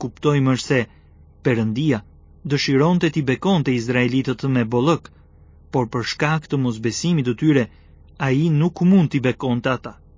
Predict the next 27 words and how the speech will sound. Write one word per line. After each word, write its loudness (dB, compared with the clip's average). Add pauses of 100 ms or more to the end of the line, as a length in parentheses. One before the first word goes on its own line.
(800)
Me 2
që 4
refuzuan 2
të 0
besonin 2
atë 2
që 0 (120)
Zoti 2
u -4
kishte -2
premtuar, 2 (480)
Perëndia 2
i 2
dënoi 2
izraelitët, 0 (460)
ashtu -4
që -2
ata -2 (560)
u -6
deshën -2
të 0 (140)
bridhnin 0
nëpër -4
shkretëtir 0
për -2
dyzet 0
vjet, -2